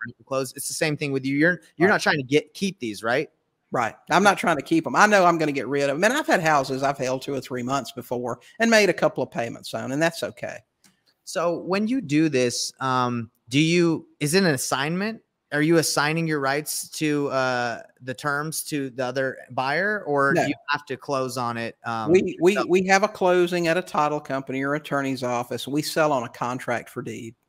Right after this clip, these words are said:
Speaker 1: Oh, well, yeah, I'm sorry. You
Speaker 2: Yeah.
Speaker 1: own it. That's, that's right. So you actually own it, but you're selling it.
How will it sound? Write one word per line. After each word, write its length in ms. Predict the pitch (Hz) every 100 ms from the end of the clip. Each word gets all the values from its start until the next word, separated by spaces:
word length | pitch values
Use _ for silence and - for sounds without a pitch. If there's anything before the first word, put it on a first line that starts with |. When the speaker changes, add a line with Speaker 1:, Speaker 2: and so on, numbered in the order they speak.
| _ _ -
Speaker 1:
Oh, 60 | 156
well, 160 | 160
yeah, 180 | 151 151
I'm 100 | 131
sorry. 340 | 160 - 117 104
You 200 | 120 185 -
Speaker 2:
Yeah. 80 | 156
Speaker 1:
own 140 | 147
it. 80 | 107 -
That's, 220 | 147 -
that's 220 | 139 131
right. 200 | 127 101
So 100 | -
you 240 | 123 160 185
actually 440 | 147 139 - 131
own 180 | 131 135
it, 140 | 120
but 140 | 117 123
you're 320 | 127 120 120 -
selling 440 | - 135 123 113
it. 140 | 92